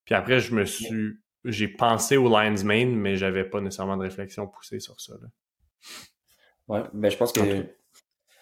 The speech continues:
Speaker 2: les jeunes peuvent les essayer par eux-mêmes. Euh, par contre, il y a pas de données pour, euh, pour que moi
Speaker 1: Non,
Speaker 2: je
Speaker 1: c'est ça.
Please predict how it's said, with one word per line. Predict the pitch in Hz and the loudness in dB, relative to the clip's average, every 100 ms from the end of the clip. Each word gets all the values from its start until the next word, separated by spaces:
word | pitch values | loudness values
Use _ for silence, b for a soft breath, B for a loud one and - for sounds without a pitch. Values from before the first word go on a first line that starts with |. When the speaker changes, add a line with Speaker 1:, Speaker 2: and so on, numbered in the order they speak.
| b _ | b _
Speaker 2:
les | 104 107 | -2 0
jeunes | 110 117 113 | 2 0 0
peuvent | 113 | 0
les | 113 | 2
essayer | 107 110 107 110 | 0 2 0 2
par | 101 101 | 2 2
eux-mêmes. | 101 101 120 | 0 -2 -4
Euh, | 104 95 95 | -4 -4 -6
par | 92 95 | -8 -14
contre, | - 98 95 | -12 -12 -12
il | 95 | -12
y | |
a | 92 | -10
pas | - | -8
de | 98 | -6
données | 95 98 95 98 | -4 -4 -4 -6
pour, | - 90 | -8 -8
euh, | 92 87 71 69 - _ - - _ | -8 -10 -12 -14 -18 _ -20 -20 _
pour | - 87 - | -8 -8 -8
que | - 98 | -10 -6
moi | 98 98 | 0 2
Speaker 1:
Non, | |
Speaker 2:
je | 95 | 2
Speaker 1:
c'est | |
ça. | 90 | -2